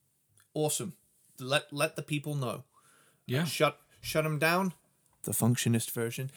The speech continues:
Speaker 1: This could be a record breaker for the most, like, bracket songs on an album so far. It kinda cheated its way in with the remix,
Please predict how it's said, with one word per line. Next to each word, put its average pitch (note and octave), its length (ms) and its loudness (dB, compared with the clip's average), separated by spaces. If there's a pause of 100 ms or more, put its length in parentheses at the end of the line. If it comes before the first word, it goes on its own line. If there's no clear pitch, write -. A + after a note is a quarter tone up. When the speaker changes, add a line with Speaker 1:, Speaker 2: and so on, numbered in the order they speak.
(120)
Speaker 1:
This A#3 180 0
could A#3 200 0
be F3+ 100 6
a C#3+ 60 4
record D3 400 0
breaker G#2+ 320 -4
for G#2 140 -6
the A2 80 -6
most, A#2 280 -2
like, A2+ 200 -2
bracket A#2+ 380 -2
songs A2 400 -4
on A2+ 100 -4
an G#2 100 -2
album G#2+ 340 -2
so G#2+ 180 -2
far. A2 340 2 (1080)
It F3+ 240 2
kinda A#3+ 280 0
cheated E3 320 2
its C#3 140 -2
way C3+ 220 0
in C3 120 -2
with C3 100 -2
the B2 80 -4
remix, B2 380 0